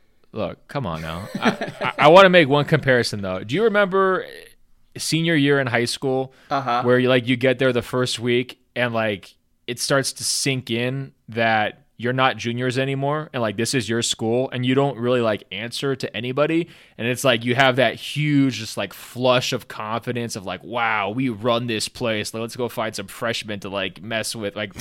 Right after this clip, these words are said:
Speaker 1: you know what I'm talking about? Like, that
Speaker 2: <laughs> Yes.
Speaker 1: that mentality, like, everyone's gone through that in senior year, right?
Speaker 2: I really wish we were podcasting in high school together.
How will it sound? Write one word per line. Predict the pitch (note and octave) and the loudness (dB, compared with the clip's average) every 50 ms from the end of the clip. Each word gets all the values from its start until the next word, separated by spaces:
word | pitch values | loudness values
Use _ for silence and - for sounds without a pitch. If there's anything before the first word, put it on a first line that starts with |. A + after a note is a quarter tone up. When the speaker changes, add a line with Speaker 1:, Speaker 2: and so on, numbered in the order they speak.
| - - - - - - | -14 -14 -16 -10 -2 2
Speaker 1:
you | D3+ | 4
know | E3+ | 4
what | F#3+ F3+ | 6 6
I'm | E3+ D3 | 4 6
talking | E3+ D3 D3+ D#3 D#3 | 6 6 6 6 4
about? | D#3 D#3 D#3 D#3 C3+ | 4 4 4 4 4
Like, | C3 B2+ B2+ B2+ | 4 2 4 6
that | C#3+ D3 D3+ - | 6 6 6 6
Speaker 2:
<laughs> | E3+ | 2
Yes. | - - - - - - - - | -2 -8 -12 -18 -18 -18 -6 2
Speaker 1:
that | C3+ D#3 D#3+ D#3 D3+ | 6 6 8 8 6
mentality, | D3+ D#3 D3+ C3+ - D#3 C3+ C3+ C#3+ D#3 D#3 D#3+ D#3 | 4 4 4 4 6 6 8 8 8 6 4 4 4
like, | D3+ D3+ D3+ | 2 4 4
everyone's | G3 A3+ A#3+ G#3+ G3+ F#3+ E3 C3 | 4 4 6 6 4 4 4 4
gone | - D3+ C#3+ C#3 C3 | 4 4 6 4 4
through | - - C3+ A#2+ | 0 0 0 2
that | B2 A2+ G#2+ | 2 2 2
in | G#2 G#2 | 0 -4
senior | - - B2 A2+ G2+ F#2 | -6 -6 -6 -6 -6 -4
year, | F#2+ F#2+ F2+ E2+ F2 | -4 -4 -4 -4 -2
right? | F#2+ G2+ | 0 0
Speaker 2:
I | - E3+ | 0 0
really | E3+ E3+ F#3 G3 F#3 F3 | 0 0 -2 0 0 0
wish | E3 E3 D#3+ D#3+ - | 0 -2 -4 -6 -6
we | D#3 D3 C3+ C3 | -6 -4 -4 -4
were | B2 B2 D3 C3 A#2+ | -6 -8 -10 -10 -10
podcasting | - - C#3+ B2+ B2+ B2+ B2+ C3 B2 B2 - - A#2+ A#2 | -10 -6 -4 -4 -4 -4 -4 -6 -6 -6 -8 -10 -12 -14
in | A#2 | -12
high | B2 A#2+ A#2+ A#2+ | -10 -10 -10 -10
school | - - C3+ - A2+ | -10 -12 -12 -10 -10
together. | A2+ A#2 A#2+ A2+ A#2+ A#2+ A#2+ - | -8 -8 -6 -6 -6 -8 -10 -10